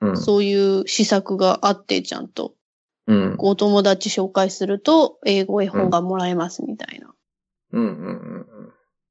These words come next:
Speaker 2: もっと配った方がいいですね。
Speaker 1: <laughs> だ、そうするとさっきの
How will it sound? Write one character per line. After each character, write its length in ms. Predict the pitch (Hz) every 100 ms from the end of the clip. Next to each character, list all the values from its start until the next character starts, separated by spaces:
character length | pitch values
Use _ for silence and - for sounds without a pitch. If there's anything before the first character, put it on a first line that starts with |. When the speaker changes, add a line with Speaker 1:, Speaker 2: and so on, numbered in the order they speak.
| _ _ _ _ _ _ _ -
Speaker 2:
も 120 | 202
っ 40 | 190
と 120 | 185
配 240 | - 190
っ 40 | 185
た 100 | -
方 140 | -
が 100 | -
い 60 | -
い 40 |
で 80 | -
す 140 | -
ね。 80 | 180 - - - - - 254 - - -
Speaker 1:
<laughs> 40 | 220 160 151 117 - - - - - 269 226 - _ _ _ _ _ _ _ -
だ、 120 | 127
そ 360 | 123 143 143 147
う 40 |
す 80 | -
る 120 | 147 147
と 160 | 151
さ 140 | 151 151
っ 100 | -
き 140 | 110
の 280 | 85 78